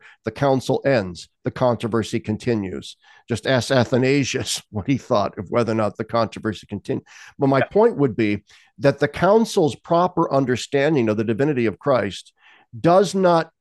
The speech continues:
Speaker 1: really become received by the church until it gets theologically worked out by people like Athanasia, people, uh, Athanasius, people like the Cappadocians,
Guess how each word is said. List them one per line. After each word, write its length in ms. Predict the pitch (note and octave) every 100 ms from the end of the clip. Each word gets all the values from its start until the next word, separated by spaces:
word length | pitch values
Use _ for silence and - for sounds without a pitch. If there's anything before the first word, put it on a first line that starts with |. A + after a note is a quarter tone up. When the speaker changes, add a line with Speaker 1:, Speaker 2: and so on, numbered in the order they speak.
| -
Speaker 1:
really 460 | B2+ D3+ G3+ G3
become 400 | C#3+ D3 - C3+ B2
received 500 | B2 - D3 D#3 A2+
by 120 | A#2
the 140 | A2
church 520 | - D#3 C#3 A2 - -
until 460 | B2 A#2+ - C#3 C3
it 120 | A#2
gets 240 | - -
theologically 760 | - D#3+ F3 D3 C#3 B2 - B2
worked 360 | A2 A#2 - A#2+
out 300 | C3+ G#2 -
by 140 | A2+
people 460 | G#2 C3 A#2+ A2 A2
like 320 | A#2+ B2+ - -
Athanasia, 760 | A#2 - G#2+ A2+ A#2 - A2 - _ _ _
people, 380 | C3+ - A2+ -
uh, 120 | A2
Athanasius, 720 | C#3 A2+ C3+ A#2+ A#2 - - _ _ _
people 180 | F3+ F#3
like 140 | F3 E3
the 100 | D#3+
Cappadocians, 840 | D#3 D3 C3+ C#3 C3 - -